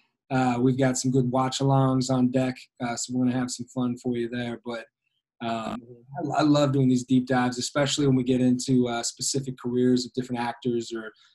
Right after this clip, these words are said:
directors. Um, I, I feel like there's a whole new, uh, appreciation that I always have after we get done with them when you really stand back and look at what some of these folks have accomplished. And, uh,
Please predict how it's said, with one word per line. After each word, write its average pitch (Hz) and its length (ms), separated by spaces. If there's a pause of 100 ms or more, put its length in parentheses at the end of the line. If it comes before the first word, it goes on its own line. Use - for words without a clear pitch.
(120)
directors. 123 840
Um, 117 520 (160)
I, - 220
I 123 40
feel 143 260
like 131 240
there's 123 180
a 123 180
whole 127 300
new, 123 560 (480)
uh, 117 220 (100)
appreciation 123 840
that 117 200 (140)
I 135 180
always 120 340
have 117 140
after 117 240
we 117 80
get 117 160
done 117 220
with 113 80
them 117 160
when 117 120
you 117 180
really 120 360 (460)
stand 127 340
back 120 220
and 117 100
look 123 100
at - 60
what 117 140
some 120 140
of 117 40
these 113 140
folks 120 260
have 113 160
accomplished. 120 560
And, 117 120 (160)
uh, 113 120